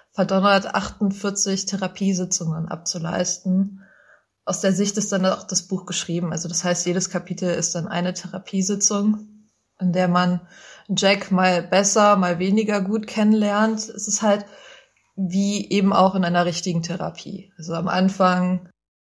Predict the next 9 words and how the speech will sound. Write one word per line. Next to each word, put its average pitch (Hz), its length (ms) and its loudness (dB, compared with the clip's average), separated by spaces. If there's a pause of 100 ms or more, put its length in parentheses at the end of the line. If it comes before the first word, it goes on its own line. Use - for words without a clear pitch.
(680)
am 196 160 2
Anfang 208 460 6
ist 180 180 2
er 165 120 2
wirklich 175 380 2
einfach 170 300 4
nur 165 180 -2
wahnsinnig 180 680 2
anstrengend. 175 880 -2